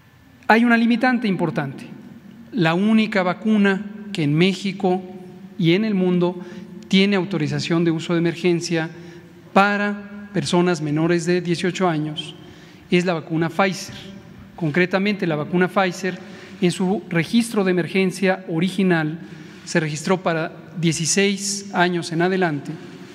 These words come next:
En una revisión del expediente que solicitó Pfizer,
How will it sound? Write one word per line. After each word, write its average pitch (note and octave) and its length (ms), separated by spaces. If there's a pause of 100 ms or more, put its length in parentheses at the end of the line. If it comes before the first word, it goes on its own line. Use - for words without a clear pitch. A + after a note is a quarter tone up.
(640)
En F3+ 180
una G3 420 (200)
revisión F#3 640
del E3 160
expediente F3+ 720
que D#3 120
solicitó D3+ 640
Pfizer, E3+ 520